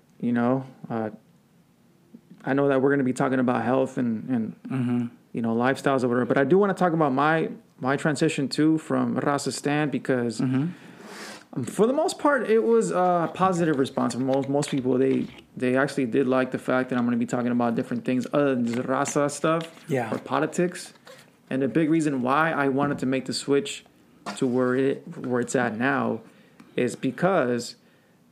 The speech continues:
Speaker 1: of, you know, all the D Ms that I would get basically every day from people who didn't agree with me, uh, was just making me be invested in things that, you know, was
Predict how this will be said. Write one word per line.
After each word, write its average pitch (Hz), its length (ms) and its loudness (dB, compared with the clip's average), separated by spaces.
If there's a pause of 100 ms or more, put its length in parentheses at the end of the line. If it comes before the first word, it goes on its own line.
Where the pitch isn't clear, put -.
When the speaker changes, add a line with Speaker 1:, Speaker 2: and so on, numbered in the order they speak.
(140)
Speaker 1:
of, 113 360 -6 (460)
you 127 120 -6
know, 113 500 -4 (1120)
all 196 260 2
the 214 120 2
D 156 240 0 (140)
Ms 170 120 0
that 151 100 2
I - 40 4
would 143 180 0
get 147 360 0 (360)
basically 139 340 0
every 135 160 2
day 127 180 2
from 135 180 -6
people 135 320 -2
who 127 100 0
didn't 127 220 -2
agree 120 200 0
with 156 160 2
me, 190 220 -2 (840)
uh, 120 240 -2
was 123 420 0
just 135 260 -4 (1160)
making 156 420 0
me 156 500 0 (300)
be 139 160 0
invested 143 440 -2
in 131 140 -2
things 131 320 -2
that, 120 300 -2 (1120)
you 123 100 -4
know, 120 160 -2
was 117 480 -4